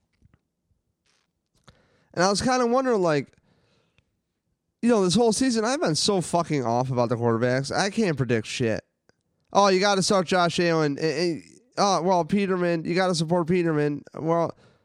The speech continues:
yeah, 'cause he won the competition. Well, I'm buying into what the other fans are saying. You know what? He won the shit fair and square. Let's support this motherfucker. Okay. Let's support the colorblind quarterback, Nate Peterman. And then what's he do? He fucking throws it to the other team.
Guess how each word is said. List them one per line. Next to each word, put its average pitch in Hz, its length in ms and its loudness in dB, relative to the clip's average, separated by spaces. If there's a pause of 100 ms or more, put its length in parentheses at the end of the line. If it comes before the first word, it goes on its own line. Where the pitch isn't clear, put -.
(200)
yeah, 262 260 2
'cause 160 160 0
he 196 80 4
won 214 220 2
the 214 80 0
competition. 202 680 -2
Well, 220 100 0
I'm 208 200 0
buying 220 300 2
into 214 200 0
what 202 160 0
the 196 140 2
other 185 200 2
fans 139 280 2
are 120 60 0
saying. 127 220 -2
You 156 80 2
know 170 60 2
what? 175 140 0
He 147 140 0
won 151 240 0
the 185 80 -2
shit 151 300 -2
fair 123 200 0
and 127 100 0
square. 110 320 0 (340)
Let's 131 160 -2
support 131 340 -2
this - 100 -16
motherfucker. 107 500 -6
Okay. 160 480 0 (580)
Let's 156 160 0
support 180 300 -2
the 170 80 -6
colorblind 156 480 -2
quarterback, 127 640 -2
Nate 127 180 -2
Peterman. 110 460 -4
And 123 100 -4
then 147 140 0
what's 156 160 -2
he 175 60 -2
do? 185 180 0
He 156 80 2
fucking 143 380 -4
throws 135 200 0
it 117 100 -8
to 123 80 -6
the 117 80 0
other 107 140 -4
team. 101 320 -8